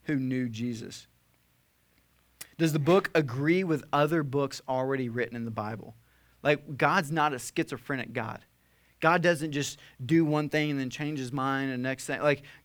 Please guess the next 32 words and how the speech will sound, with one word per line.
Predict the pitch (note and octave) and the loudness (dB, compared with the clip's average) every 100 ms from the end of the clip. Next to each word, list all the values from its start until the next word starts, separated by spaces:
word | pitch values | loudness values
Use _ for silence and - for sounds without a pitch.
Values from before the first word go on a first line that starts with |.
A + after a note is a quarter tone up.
| B2+ | 2
God | D3+ D3 F3 F3+ - | 6 8 8 4 0
is | D3 D3 C3+ | 0 2 0
consistent. | - - C3+ A2+ - - C#3 - G2+ A2+ - _ _ _ _ _ _ _ _ _ _ - | -8 -8 -8 -6 -6 -4 -4 -6 -12 -14 -20 _ _ _ _ _ _ _ _ _ _ -4
And | D#3 | 0
so | D#3+ D3 | 4 4
when | D3 C#3+ C#3+ | 6 2 0
someone | F3 F3+ F#3+ E3+ C3 | -4 -2 -2 -2 -6
comes | - F3 E3 - - | -6 -4 -4 -8 -20
forth | - F3 E3 D#3 | -4 0 0 -2
and | C3+ | -6
says, | C3 D3+ C3+ | 0 0 2
"I've | C3+ C3 A#2+ | 0 0 -2
written | D#3 D3+ | -6 -2
a | |
letter | C#3 C#3 C#3+ C3+ | 0 4 4 2
that's | B2 - | -4 -8
inspired | B2 - C#3 C#3 | -8 -2 0 2
by | B2+ | 0
God," | A#2+ C3 C3 - | 0 2 2 0
okay, | D#3+ D3+ C#3 | -4 -2 0
let's | C#3 B2+ - | -2 -6 -8
look | B2+ C#3+ | -8 -2
at | D3 | -2
it. | F#3 - - - | -2 -6 -16 -10
Does | - C3 | -4 -2
it | C#3 | 0
agree | D3+ A#2+ C3+ D3 | -2 -4 -2 0
with | C3+ C#3 | 0 0
this | C3+ - | -2 -4
doctrine | - A#2+ A#2+ C#3 | -4 -4 -6 -8
over | C3 C3+ | -8 -8
here? | C3 - - | -12 -12 -12